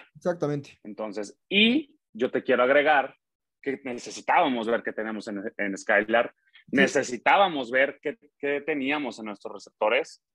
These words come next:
Speaker 2: porque viene el, la fecha de corte y vamos, hermano, mi George, no sé tú qué, qué opinión tengas, pero bueno, yo lo que vi ayer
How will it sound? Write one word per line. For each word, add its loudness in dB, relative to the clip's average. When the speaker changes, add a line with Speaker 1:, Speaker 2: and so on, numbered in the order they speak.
Speaker 2:
porque 0
viene -4
el, -8
la -2
fecha 0
de 0
corte 0
y -6
vamos, -2
hermano, 0
mi -2
George, 0
no 0
sé -2
tú -8
qué, -2
qué 0
opinión -4
tengas, 2
pero -2
bueno, 0
yo -2
lo 0
que -8
vi 0
ayer -2